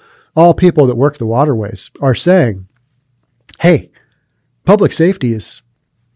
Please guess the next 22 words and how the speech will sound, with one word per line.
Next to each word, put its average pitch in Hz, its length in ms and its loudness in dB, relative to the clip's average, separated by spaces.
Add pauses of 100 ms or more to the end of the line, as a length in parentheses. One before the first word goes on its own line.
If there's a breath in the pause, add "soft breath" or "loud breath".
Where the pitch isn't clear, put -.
crime 175 300 2
is 131 100 2
on 139 140 2
the 127 80 0
rise. 139 420 -4
Public - 320 0
safety 151 380 -4
is 107 320 -8
not 127 260 -6
taking 117 300 -4
place. - 440 -6 (540 loud breath)
We 151 140 6
will 135 460 4
hope 175 200 0
you 139 160 2
agree 143 440 4
that 120 200 0
the 120 80 -2
result 110 600 -4 (600)
of 131 220 -2
increased 147 400 0
crime, 123 380 -2